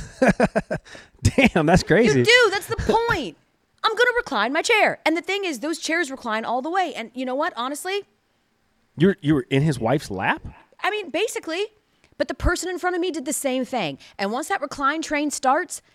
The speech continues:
Speaker 2: the tr-, you gotta get on the train because then you're the one person getting smashed.
Speaker 1: That's my least
Speaker 2: No.
Speaker 1: favorite train.
Speaker 2: We're all reclining and we're all enjoying ourselves. Thirteen hours, Gary.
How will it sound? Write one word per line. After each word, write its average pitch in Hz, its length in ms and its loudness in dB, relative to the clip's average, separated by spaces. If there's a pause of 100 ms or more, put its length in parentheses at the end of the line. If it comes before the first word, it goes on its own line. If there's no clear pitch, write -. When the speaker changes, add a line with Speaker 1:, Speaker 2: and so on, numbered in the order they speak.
(380)
Speaker 2:
the 277 100 -2
tr-, - 260 -8
you 269 140 0
gotta 320 260 2
get 285 300 -2
on 294 240 2
the 285 100 0
train 294 540 -4 (180)
because 247 240 -2
then 294 180 0
you're 330 120 0
the 330 100 -4
one 294 400 -4
person 311 440 -6
getting 254 220 0
smashed. 330 380 -8
Speaker 1:
That's - 180 -6
my 123 120 -2
least 113 380 -2
Speaker 2:
No. - 40 -6
Speaker 1:
favorite 127 260 -2
train. 110 300 -2 (240)
Speaker 2:
We're 151 220 -18
all 254 440 -4
reclining 330 600 -8 (220)
and 196 100 -10
we're 180 100 -6
all 220 260 -2
enjoying 220 380 -4
ourselves. 170 460 -6 (140)
Thirteen 294 720 -2
hours, 233 400 -2
Gary. 175 360 -2